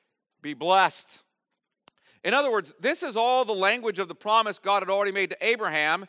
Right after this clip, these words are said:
and then made again to Isaac. "You're gonna have so many children, it's gonna be like the dust, um,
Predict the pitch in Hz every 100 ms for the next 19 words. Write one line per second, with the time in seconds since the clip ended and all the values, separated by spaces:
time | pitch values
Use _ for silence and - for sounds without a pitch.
0 | _ _ _ - 185 180 220 214 - 185
1 | 214 190 196 185 185 185 220 160 151 -
2 | _ _ _ _ - 190 247 226 220 190
3 | 196 190 156 135 _ _ - 220 240 226
4 | - 202 202 185 190 175 175 170 135 110
5 | 185 214 - _ _ _ _ _ - 147
6 | 151 139 139